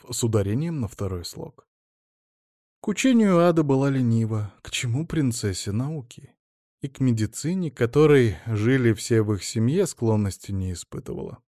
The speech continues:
К чему принцессе пачкать ручки? Скальпель хирурга. Фи! От одного вида крови ее мутило.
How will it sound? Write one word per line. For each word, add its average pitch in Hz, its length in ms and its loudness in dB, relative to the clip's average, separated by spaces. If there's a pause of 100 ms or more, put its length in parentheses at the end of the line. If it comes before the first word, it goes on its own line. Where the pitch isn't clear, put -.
(360)
К - 100 -18
чему 117 400 -2
принцессе 113 840 -4
пачкать 101 760 -8
ручки? 98 560 -8 (840)
Скальпель 151 560 4
хирурга. 156 760 -6 (540)
Фи! - 500 -6 (480)
От 139 200 2
одного 160 360 6
вида 156 260 6
крови 170 420 6
ее 120 340 4
мутило. 107 680 -4